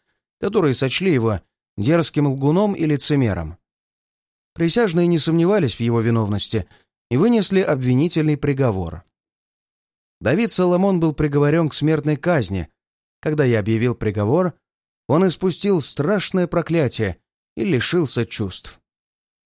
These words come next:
Его отвезли обратно в тюрьму. Ни одного человека не нашлось, кто встал бы на его защиту. Напротив, все без исключения осуждали его –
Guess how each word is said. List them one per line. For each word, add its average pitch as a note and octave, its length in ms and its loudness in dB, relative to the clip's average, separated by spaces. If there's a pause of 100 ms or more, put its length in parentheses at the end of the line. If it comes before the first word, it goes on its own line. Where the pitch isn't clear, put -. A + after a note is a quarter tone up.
(280)
Его F3+ 200 2
отвезли F#3 360 0
обратно E3 380 2
в - 60 -6
тюрьму. A2+ 440 -2 (480)
Ни C#3 180 2
одного F3 440 2
человека D3 600 0
не D3 140 2
нашлось, D#3 640 0 (360)
кто - 200 -4
встал E3 340 0
бы C#3+ 120 0
на C#3 80 2
его C3 180 2
защиту. G#2 640 -4 (720)
Напротив, D3+ 600 0 (300)
все F3 180 0
без F#3+ 180 2
исключения D#3+ 600 0
осуждали D#3 720 -2
его – G2 340 -4